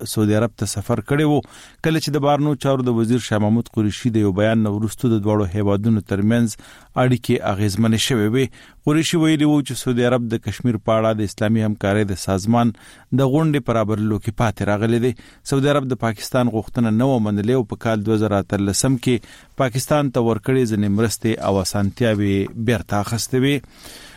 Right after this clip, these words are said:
په پاکستان کې په تیر یو شواروز کې نور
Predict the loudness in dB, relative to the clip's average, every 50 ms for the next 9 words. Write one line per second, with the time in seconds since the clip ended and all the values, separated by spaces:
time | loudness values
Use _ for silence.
0 | -12 -4 0 2 2 2 2 0 0 0 -2 -2 0 0 0 0 -2 -2 -4 -2
1 | -2 -6 -2 0 2 2 4 2 2 0 0 0 2 2 2 2 0 -2 -2 -4
2 | -2 0 0 2 2 2 2